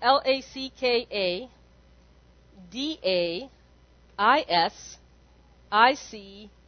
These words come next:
A L. That's people who are lukewarm about their God-given abilities.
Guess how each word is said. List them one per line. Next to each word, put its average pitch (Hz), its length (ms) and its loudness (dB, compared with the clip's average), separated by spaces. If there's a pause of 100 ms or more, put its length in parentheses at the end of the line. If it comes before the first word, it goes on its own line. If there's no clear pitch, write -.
(200)
A 196 300 -4
L. 123 320 -6 (1700)
That's 220 220 -6
people 302 400 -6
who 262 80 -4
are 226 120 0
lukewarm 240 720 0
about 185 280 -4
their 185 160 -10
God-given 196 600 -2
abilities. 175 600 -12